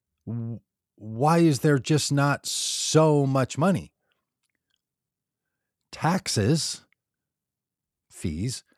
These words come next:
but taxes primarily, is how money in the economy disappears. Federal taxes,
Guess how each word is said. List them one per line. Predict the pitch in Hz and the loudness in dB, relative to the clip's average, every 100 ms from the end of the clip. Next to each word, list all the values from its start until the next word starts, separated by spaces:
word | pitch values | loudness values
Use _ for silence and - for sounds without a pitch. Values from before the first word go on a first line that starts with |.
| - | -14
but | - | -10
taxes | - 139 143 - 120 143 - - _ _ - | -2 0 0 -2 -2 -2 -6 -12 _ _ -2
primarily, | 131 131 101 78 71 90 _ _ _ _ _ _ _ _ _ _ _ _ | 0 0 -2 -4 -8 -12 _ _ _ _ _ _ _ _ _ _ _ _
is | 131 117 - | 0 0 2
how | 117 117 | 2 2
money | 113 117 143 165 110 104 123 _ _ _ _ _ _ _ _ _ _ _ - | 2 4 4 4 2 0 -2 _ _ _ _ _ _ _ _ _ _ _ -4
in | 113 127 | 0 2
the | 156 | 0
economy | - 151 135 107 92 110 151 - _ _ _ _ - 104 87 | 0 0 2 2 0 0 0 -4 _ _ _ _ -16 -10 -2
disappears. | 120 - 123 123 92 78 - - - _ _ _ _ _ _ _ _ _ _ _ _ _ _ _ _ _ _ _ _ _ _ _ _ _ _ _ _ _ _ - | -2 0 -2 -2 -4 -4 -10 -12 -14 _ _ _ _ _ _ _ _ _ _ _ _ _ _ _ _ _ _ _ _ _ _ _ _ _ _ _ _ _ _ -20
Federal | - - - 135 147 165 170 | -16 -8 4 6 8 8 6
taxes, | 156 139 123 - - - - | 4 2 2 0 -10 -10 -12